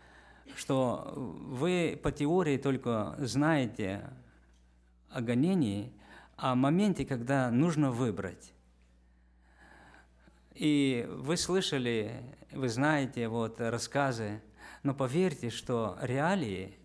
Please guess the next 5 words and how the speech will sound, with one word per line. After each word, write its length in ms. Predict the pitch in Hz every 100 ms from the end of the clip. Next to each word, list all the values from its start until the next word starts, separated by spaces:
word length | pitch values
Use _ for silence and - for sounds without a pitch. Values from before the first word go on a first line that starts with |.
| -
очень, 580 | 123 160 - 139 107 - - -
очень 520 | 135 143 151 120 104 - - - - -
отличаются 1000 | - 123 117 110 165 175 131 117 107 98 -
от 220 | 123 120
теории. 680 | - 123 127 107 90 95